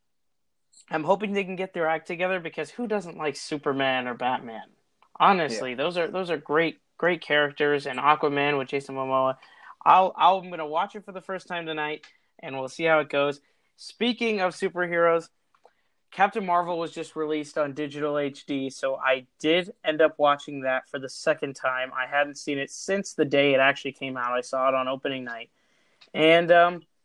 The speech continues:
Speaker 1: I'm not gonna lie, I was a little let down the second time. The fir-,
Speaker 2: Really?
Speaker 1: the first time I was really excited for it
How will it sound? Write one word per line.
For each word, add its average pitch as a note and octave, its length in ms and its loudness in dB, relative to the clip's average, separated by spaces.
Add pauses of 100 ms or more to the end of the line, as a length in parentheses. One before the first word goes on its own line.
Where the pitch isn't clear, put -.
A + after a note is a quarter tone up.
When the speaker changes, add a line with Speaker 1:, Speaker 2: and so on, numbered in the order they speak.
(180)
Speaker 1:
I'm E3+ 100 -8
not A#3 160 2
gonna C4 160 -4
lie, A#3+ 180 0
I G3+ 60 4
was D#3 140 4
a D3+ 40 -4
little E3+ 240 0
let E3 180 0
down C3+ 280 -2
the A#2+ 100 -16
second A#2 340 -18
time. A2+ 320 -12 (480)
The C#3+ 80 -4
fir-, E3+ 300 4
Speaker 2:
Really? F3 140 0
Speaker 1:
the D#3 80 4
first G#3+ 400 4
time F#3+ 240 4
I E3 100 6
was C#3+ 140 -2
really F#3 240 0
excited D#3 440 -4
for D3+ 280 -2
it D3 120 -6